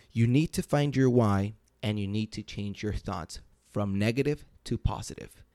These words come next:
That's what you need to reach a fulfilled life. Successful people are doing it. Entrepreneurs are doing it. People are accomplishing their dreams by doing these things, reflecting where they're at right now,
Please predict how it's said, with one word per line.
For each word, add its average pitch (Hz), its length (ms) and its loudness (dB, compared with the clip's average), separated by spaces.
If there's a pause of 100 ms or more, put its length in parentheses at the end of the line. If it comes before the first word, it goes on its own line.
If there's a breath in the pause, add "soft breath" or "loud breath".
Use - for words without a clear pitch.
That's - 180 2
what - 160 -2
you 165 60 -4
need 156 180 -2
to 127 100 -2
reach 123 220 0
a 110 60 0
fulfilled 101 420 -4
life. - 420 -14
Successful - 600 0
people 131 400 2
are 110 160 2
doing 107 300 0
it. 95 180 -8 (180)
Entrepreneurs 127 760 -2
are 101 160 -2
doing 110 180 -2
it. 101 160 -6
People 151 300 0
are 113 140 2
accomplishing 120 600 -4
their 107 160 -2
dreams 117 380 -6 (160)
by 104 160 2
doing 113 380 2
these 98 200 -4
things, 104 300 -8 (280 loud breath)
reflecting 131 600 2
where 127 120 0
they're 120 200 0
at 110 140 -2
right 110 180 -2
now, 110 320 -4